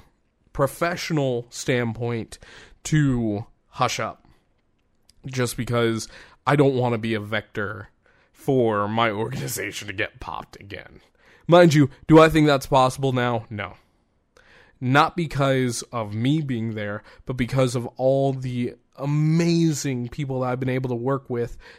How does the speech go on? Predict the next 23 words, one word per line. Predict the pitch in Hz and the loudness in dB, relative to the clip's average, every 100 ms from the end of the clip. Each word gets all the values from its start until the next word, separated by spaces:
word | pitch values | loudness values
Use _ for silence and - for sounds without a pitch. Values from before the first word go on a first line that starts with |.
| - | -10
to | - 156 143 | 0 2 0
build | 127 147 151 143 | 4 4 6 4
out | 139 131 127 | 2 0 0
a | 143 123 | -2 -4
cybersecurity | 120 - 139 135 135 - 131 - 123 117 110 | -4 -2 0 0 -2 -6 -8 -6 -4 -4 -8
playbook. | - 110 110 110 110 - - _ _ _ - - _ 143 | -10 -10 -10 -14 -14 -18 -20 _ _ _ -20 -20 _ -2
And | 143 135 131 127 - _ _ | 2 2 2 -2 -6 _ _
<clears throat> | - - - 220 185 131 107 _ _ _ _ _ _ _ _ _ _ - | -2 -2 -2 0 0 -2 -8 _ _ _ _ _ _ _ _ _ _ 0
I | 147 | 2
can | 151 151 | 4 2
easily | 143 147 143 147 131 | 2 0 0 2 2
say | 113 - 123 113 104 - - - - | 0 0 0 0 -4 -10 -20 -20 -12
that | 123 123 113 104 95 _ _ - | -2 2 4 4 0 _ _ -8
this | 131 131 - | -4 -4 4
past | - 120 120 117 - | 4 4 0 -2 -8
year, | 110 110 113 110 - 117 | -8 -4 -4 -4 -4 -2
I | 120 | 0
have | 113 120 | -2 -4
grown | 120 117 117 113 110 107 - - _ | -2 -2 0 -2 -4 -6 -12 -20 _
from | - 135 120 113 110 110 - _ _ _ | 0 4 4 4 0 -4 -8 _ _ _
I | 117 139 | 0 0
T | 143 - 151 151 156 - | -2 -6 -4 -4 -6 -2
admin | 143 143 143 143 139 | -2 0 0 0 0